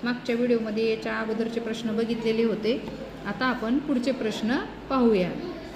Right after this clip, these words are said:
प्रश्न बघूया. इसवी सन अठराशे सत्तावन्नच्या उठावाचे वैशिष्ट्य म्हणजे डॅश डॅश ऐक्य होय. हिंदू मुस्लिम, मराठा शीख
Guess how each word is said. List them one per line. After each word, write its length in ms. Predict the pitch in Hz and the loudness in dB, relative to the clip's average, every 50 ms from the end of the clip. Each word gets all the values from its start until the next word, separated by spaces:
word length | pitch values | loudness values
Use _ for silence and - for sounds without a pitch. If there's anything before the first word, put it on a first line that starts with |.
| - - - - - | -12 -12 -12 -6 -2
प्रश्न 380 | 240 247 240 - 285 294 269 247 | 0 0 4 6 6 8 8 6
बघूया. 520 | 262 240 220 247 226 208 202 208 233 285 330 330 - - - 330 - - 330 - - - - - - - - - - - - - - - | 6 4 6 6 6 6 4 2 2 0 0 -4 -6 -6 -8 -8 -8 -10 -10 -10 -10 -10 -10 -10 -10 -10 -12 -12 -12 -12 -12 -10 -2 2
इसवी 360 | 240 240 240 - 269 302 339 | 2 2 2 4 4 4 4
सन 380 | 302 - - 226 208 214 247 277 294 - - - - - - - 220 | 4 4 2 4 4 4 4 2 0 -2 -8 -12 -14 -14 -10 -2 -2
अठराशे 600 | 226 220 - 240 262 269 277 277 - 311 311 302 | -2 0 0 0 2 2 2 2 0 -2 -2 0
सत्तावन्नच्या 920 | - 294 247 247 - 247 240 240 240 247 247 247 240 269 262 269 277 262 - - | 0 -2 -2 0 0 2 2 4 4 4 4 2 2 2 2 0 0 0 -2 -2
उठावाचे 840 | 226 220 220 220 240 262 262 262 254 233 208 214 - 233 233 247 262 | -2 -2 -2 0 0 2 2 4 4 2 2 0 2 4 4 6 6
वैशिष्ट्य 640 | 254 240 220 220 220 - 240 226 - - - 247 233 | 6 4 4 2 2 0 -2 -4 -4 0 2 2 4
म्हणजे 640 | 233 247 269 285 277 240 233 214 220 226 254 294 - - - - - - - - - - | 6 8 8 8 8 8 8 6 6 4 4 2 -2 -8 -12 -12 -12 -14 -14 -12 -10 -6
डॅश 360 | 202 190 226 233 233 240 233 - - | 2 4 4 4 6 4 2 2 2
डॅश 360 | 233 233 240 247 254 - - - - | 2 4 4 2 2 0 -4 -6 -2
ऐक्य 500 | 220 220 226 220 - - 226 220 220 220 214 | 0 0 0 0 0 2 2 2 2 2 4
होय. 200 | 247 254 247 214 170 147 - - - - - - - - - - - | 6 8 8 8 6 2 -2 -6 -10 -10 -12 -12 -12 -14 -10 -4 0
हिंदू 340 | 240 226 240 240 247 277 269 | 4 8 8 8 8 8 6
मुस्लिम, 640 | 262 262 262 - - 262 254 269 262 269 269 294 302 - - - - - - - - - - - - - - - - | 4 4 2 0 0 0 2 2 4 4 2 2 0 -2 -8 -10 -12 -12 -12 -12 -12 -12 -12 -12 -12 -12 -12 -10 -8
मराठा 800 | 202 214 220 226 240 240 240 240 240 226 254 254 254 254 254 254 254 | -4 -2 0 2 2 2 2 0 0 -2 0 0 2 2 2 2 0
शीख 380 | 254 - - 262 254 254 254 | -2 -2 0 2 2 2 2